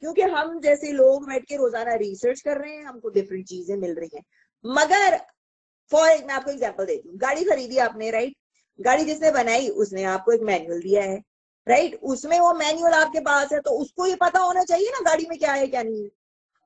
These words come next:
अब कोई और बंदा है वो उस गाड़ी पे research कर रहा है तो एक दिन उसको एक चीज मिलेगी, दूसरे दिन उसको दूसरी चीज मिलेगी, तीसरे दिन तीसरी चीज मिलेगी, क्योंकि वो, वो बंदा है, राइट? He is not, he is not the creator of the car। तो हम creator थोड़ी है, science is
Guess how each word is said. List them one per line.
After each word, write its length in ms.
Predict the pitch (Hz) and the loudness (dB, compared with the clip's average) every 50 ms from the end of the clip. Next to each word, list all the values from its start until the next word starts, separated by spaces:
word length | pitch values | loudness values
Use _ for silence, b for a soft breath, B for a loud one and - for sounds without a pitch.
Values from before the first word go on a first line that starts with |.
| _ - | _ 0
अब 180 | 285 381 - - | 2 2 2 2
कोई 160 | 415 427 392 | 2 0 0
और 420 | - - - 294 359 440 466 453 415 | 0 -2 0 0 2 2 2 2 0
बंदा 240 | 392 381 359 359 | 0 0 2 2
है 200 | 370 370 381 381 | 4 4 4 4
वो 80 | 392 403 | 2 0
उस 140 | 381 392 330 254 | -2 -2 -2 0
गाड़ी 340 | 254 277 285 320 349 381 | 0 2 2 2 2 0
पे 160 | 381 392 381 359 | 0 -2 -4 -4
research 520 | 311 302 302 320 359 - 403 392 403 381 | -4 -4 -4 -4 -2 -2 -2 -2 -2 0
कर 160 | 330 311 302 | 0 2 4
रहा 180 | 302 311 302 294 | 4 4 4 4
है 220 | 294 294 302 320 | 2 2 2 2
तो 100 | - - | 2 0
एक 240 | - - 311 339 294 | -2 -6 -6 -6 -8
दिन 100 | 349 330 | -10 -14
उसको 200 | 311 - - 262 | -16 -14 -12 -10
एक 180 | 220 202 202 - | -10 -10 -10 -12
चीज 120 | 240 240 254 | -16 -18 -12
मिलेगी, 420 | 269 262 254 254 233 247 247 247 | -8 -8 -8 -8 -8 -12 -20 -20
दूसरे 280 | 214 240 240 - 277 269 | -20 -18 -10 -6 -6 -4
दिन 140 | 247 247 214 | -2 -2 -4
उसको 160 | 190 - - | -2 -2 -2
दूसरी 300 | - 185 202 - 240 240 | -2 -2 -4 -4 -6 -10
चीज 180 | - 247 247 | -12 -12 -10
मिलेगी, 420 | 233 233 233 233 233 233 233 240 226 | -4 2 4 4 4 4 2 -4 -12
तीसरे 280 | - 254 262 262 247 | -12 -6 0 2 2
दिन 120 | 226 415 403 | 2 2 -2
तीसरी 280 | 381 370 370 - 226 | -6 -8 -10 -10 -12
चीज 200 | - - 240 233 | -14 -14 -12 -8
मिलेगी, 180 | 254 247 269 294 | -6 -6 -6 -6
क्योंकि 240 | - 302 285 - 330 | -8 -12 -12 -10 -6
वो, 240 | 311 330 349 370 - | -4 0 0 0 2
वो 160 | 339 359 415 | 2 0 0
बंदा 360 | - 285 240 240 240 233 269 | 2 0 0 0 0 0 0
है, 240 | 285 277 247 185 - - _ _ _ _ _ _ _ - | 0 0 -2 -4 -6 -8 _ _ _ _ _ _ _ -6
राइट? 220 | - 240 277 320 330 | -2 0 0 0 0
He 120 | 311 311 | -2 -2
is 80 | 285 311 | -4 -4
not, 200 | 311 285 262 254 | -4 -4 -4 -2
he 160 | 240 247 247 | -2 -2 -2
is 80 | 240 277 | -2 0
not 120 | 294 311 311 | 0 0 2
the 160 | 294 359 370 370 - - | 2 0 0 0 -4 -6
creator 500 | 262 285 277 285 294 320 370 427 403 403 | -4 -2 0 2 2 4 4 4 4 4
of 160 | 370 339 294 | 4 2 2
the 100 | 269 285 | -2 -4
car। 180 | - 202 - - - _ _ _ _ _ _ _ _ _ _ _ _ _ _ _ _ | -6 -6 -8 -10 -12 _ _ _ _ _ _ _ _ _ _ _ _ _ _ _ _
तो 140 | 311 349 427 | 2 4 4
हम 240 | 381 320 349 392 427 | 4 4 2 0 -2
creator 480 | 403 - 320 - 622 330 - 370 403 | -4 -8 -10 -10 -8 -6 -2 -2 0
थोड़ी 260 | 403 453 381 359 403 466 | 2 4 4 4 2 0
है, 60 | 539 | 0
science 440 | - - 302 311 330 381 453 427 440 440 | 0 0 0 2 2 2 2 2 2 2
is 120 | 320 330 | 2 2